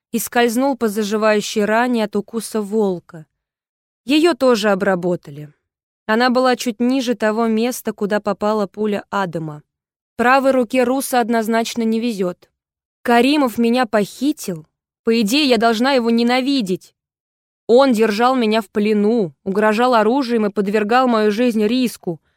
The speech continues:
Но все равно, вопреки здравому смыслу, я привязалась к нему». Опустила руку и коснулась безвольно лежащей левой Руса. Его пальцы были горячими и грубыми,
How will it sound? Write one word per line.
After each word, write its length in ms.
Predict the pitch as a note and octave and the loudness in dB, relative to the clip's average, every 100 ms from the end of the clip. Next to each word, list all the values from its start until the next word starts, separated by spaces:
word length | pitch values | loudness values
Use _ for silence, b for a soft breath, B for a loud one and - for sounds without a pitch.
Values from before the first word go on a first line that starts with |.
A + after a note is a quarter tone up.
| _ _ _ _ _ _ _ _ | _ _ _ _ _ _ _ _
Но 120 | A3 | -2
все 280 | A3+ - D4 | -2 0 2
равно, 420 | D#4+ D4+ B3 B3 | 2 2 2 2
вопреки 480 | G#3 G3 G3+ G#3 A#3+ | 2 0 0 -2 -2
здравому 540 | A3 G3+ A3 G#3+ G3+ F#3+ | -2 0 2 2 0 -2
смыслу, 500 | - A#3 C#4+ - B3+ | -2 -2 -2 -4 -4
я 420 | G#3+ A3 B3 B3+ - _ | 0 0 -2 -6 -14 _
привязалась 680 | G#3 A#3+ A#3+ G3 F#3+ G3+ - | -4 -2 -2 -2 -2 -4 -6
к 80 | |
нему». 320 | G3 F3 E3 D#3 _ _ _ _ _ _ _ _ | -10 -8 -10 -16 _ _ _ _ _ _ _ _
Опустила 640 | A3 A3 A#3 - B3 A#3 | -4 -2 -4 0 2 4
руку 320 | A3+ C#4+ - C#4 | 4 2 0 -2
и 80 | |
коснулась 560 | B3 A3+ - A#3+ B3+ A#3 | 0 -2 -2 -2 -2 -2
безвольно 560 | G3+ G3+ G3+ A#3+ A#3+ A3+ | -4 -4 0 0 2 0
лежащей 640 | G#3+ F#3+ G#3+ A3+ - G#3+ | -2 -2 -2 -2 -4 -4
левой 640 | G3+ G3+ G#3 G3+ G#3 G3+ - | -2 0 -2 -2 -4 -6 -16
Руса. 540 | F#3+ G3 E3 - E3 - _ _ _ _ _ _ | -12 -12 -12 -20 -20 -20 _ _ _ _ _ _
Его 240 | G#3+ G#3+ A#3+ | -2 2 2
пальцы 400 | B3 C4+ C4 A#3+ | 2 2 2 -2
были 300 | G3+ A#3+ A3+ | 0 2 2
горячими 640 | G3+ G#3+ A3+ A#3 - G#3+ | 2 0 2 -2 -2 0
и 80 | G#3 | 0
грубыми, 640 | G3+ G3+ F3+ F3+ E3+ E3 | 0 -2 -2 -6 -8 -12